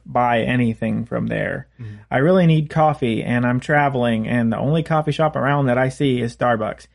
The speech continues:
Speaker 1: I don't even like their coffee, but I need to stay awake. You know, am I sinning by buying a coffee from Starbucks? No,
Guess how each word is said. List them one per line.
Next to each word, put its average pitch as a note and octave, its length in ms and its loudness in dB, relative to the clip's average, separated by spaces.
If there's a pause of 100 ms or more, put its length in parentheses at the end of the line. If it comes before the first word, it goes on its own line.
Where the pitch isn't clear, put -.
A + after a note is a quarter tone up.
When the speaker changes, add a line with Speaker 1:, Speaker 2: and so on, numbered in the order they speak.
(200)
Speaker 1:
I E3 80 4
don't G3+ 160 6
even F3+ 160 2
like E3 200 0
their C#3+ 120 0
coffee, C3+ 500 0
but C#3+ 140 0
I G3 80 4
need F#3+ 160 2
to D#3 80 0
stay D3 220 0
awake. B2+ 400 2 (560)
You D3 100 2
know, B2+ 240 0 (340)
am D#3+ 200 2
I D#3 160 4
sinning D3 640 0 (280)
by C3+ 220 2
buying C3+ 720 0 (600)
a C#3+ 240 4
coffee C3+ 640 0 (100)
from C#3 220 2
Starbucks? - 720 0 (680)
No, F3+ 420 0